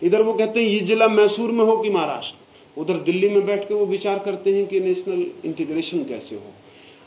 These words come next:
असल में हिंदुस्तान की पूरी पॉलिटिक्स खंडों की पॉलिटिक्स है। मेरी दृष्टि में तो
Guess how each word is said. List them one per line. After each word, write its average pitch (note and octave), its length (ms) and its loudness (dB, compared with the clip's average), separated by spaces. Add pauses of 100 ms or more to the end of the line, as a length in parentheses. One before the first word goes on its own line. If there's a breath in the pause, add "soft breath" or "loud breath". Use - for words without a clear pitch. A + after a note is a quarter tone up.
(100)
असल D#3 240 -2
में G#3 140 2
हिंदुस्तान E3 680 -4
की E3+ 100 -2
पूरी D#3 340 -4
पॉलिटिक्स A2+ 680 -10 (200)
खंडों D3 340 -2
की C3 140 -8
पॉलिटिक्स G2+ 600 -14
है। F#2+ 120 -20 (880 soft breath)
मेरी A3 360 4
दृष्टि C#3+ 460 -4
में A2 180 -2
तो F#2 260 -12